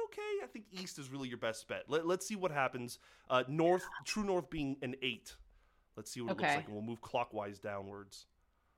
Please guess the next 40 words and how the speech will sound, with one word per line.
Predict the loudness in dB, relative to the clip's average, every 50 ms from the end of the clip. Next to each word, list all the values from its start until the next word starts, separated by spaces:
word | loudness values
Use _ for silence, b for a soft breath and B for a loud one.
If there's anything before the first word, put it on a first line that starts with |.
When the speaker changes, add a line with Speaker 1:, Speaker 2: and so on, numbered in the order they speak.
| _ _ _ _ _
Speaker 2:
There | 0 6
we | 8
go. | 10 10 10 10 8 6 b b b b b b b b _ _ _ _ _ _ _ -10 -10 _ _ _ _ _ _ _ _ _ _ _ -16 -12 0
Speaker 1:
One, | 6 10 12 12 12 12 10 4 -2 -10 -14 -16 -20 _ _ _ _ _ _
northwest. | -6 -4 0 2 4 4 4 4 2 0 -4 -8 -8 -6 -6 -6 -6 -4 -2 2 4 4 4 4 2 -4 -8 -10 -10 -12 -16 b b b b b b
Not, | -8 -4 4 6 10 12 12 12 10 8 2 -8
not | 4 8 10 10 10 10 8 6
good. | 8 8 8 8 6 6
Of | 10 10
Speaker 2:
Not | 12 12 12
Speaker 1:
all | 12 12 12 12 12 12
of | 12 12
Speaker 2:
good. | 10 10
Speaker 1:
the | 10
rolls | 10 12 12 10 10 8 6
you | 4 4
could | 4 4 6
have | 6 6
had, | 6 8 10 12 12 12
Speaker 2:
<laughs> | 10
Very | 8 10 12 12
bad, | 12 12
in | 10 8
fact. | 10 8 8 8 6 2 _ -2 6 8 10 10 12 12
<laughs> | 12
Speaker 1:
northwest | 12 12 12 10 10 6 6 8 10 10 10 8 4 -2
is | -2 -2 -2 -2 -2
not | -2 2 6 6 6 6 4 2
good. | 0 2 2 2 0 -2
So | -2 2 4 4 4 4 2 -2
what | -2 2 4 4 4 4
we're | 2 2
gonna | 2 0 0 0 2
do | 4 4 4
is | 6 6 8
I'm | 8 8 8
gonna | 6 6 6 6
move | 4 2 2 2 2 2 2 0 0 -2 -4 -6 -10 -16 -6 -2
the | 0 0 0
storm | 0 -2 -4 0 2 4 4 4 4 4 2 0 -2 -6 -10